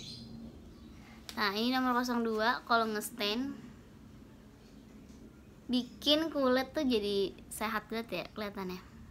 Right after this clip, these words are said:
Seger. Warnanya natural semua, nggak ngerti lagi sama Hana Sui, bagus. Oke.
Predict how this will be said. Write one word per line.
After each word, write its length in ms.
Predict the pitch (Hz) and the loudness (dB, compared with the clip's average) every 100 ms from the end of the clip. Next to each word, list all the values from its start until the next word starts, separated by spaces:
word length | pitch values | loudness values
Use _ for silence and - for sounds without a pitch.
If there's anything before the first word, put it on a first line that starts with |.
| - - - | -18 -14 -6
Seger. 320 | 220 208 - - - - - - - - - - - - - - - - - - - - - - - - - | 0 0 -2 -10 -16 -16 -16 -18 -18 -18 -18 -18 -18 -18 -18 -18 -18 -18 -18 -18 -18 -18 -18 -18 -18 -4 4
Warnanya 480 | 247 247 294 359 330 | 6 6 4 4 4
natural 400 | 285 269 254 269 | 2 4 4 2
semua, 480 | 262 254 269 294 285 277 262 269 285 294 294 302 | 2 2 4 4 6 6 6 6 6 6 6 4
nggak 160 | 269 247 233 | 4 4 2
ngerti 160 | 240 | -2
lagi 580 | 220 208 196 180 190 185 190 | -2 -2 -4 -4 -6 -6 -6
sama 320 | - 180 185 | -4 -4 -4
Hana 240 | 185 165 | -4 -4
Sui, 320 | 156 - - 175 | -4 -6 -6 -6
bagus. 640 | 147 - - - - - - - - - - - - - - - - - - - - - - - - - - - - - - - - - - - - - - - - - - 240 | -8 -8 -4 -4 -4 -8 -16 -20 -20 -20 -20 -20 -20 -20 -18 -18 -18 -18 -18 -20 -20 -20 -20 -20 -20 -20 -20 -20 -20 -20 -20 -18 -18 -18 -16 -16 -16 -18 -18 -14 -14 -14 -4 -2
Oke. 240 | 233 - | -2 -4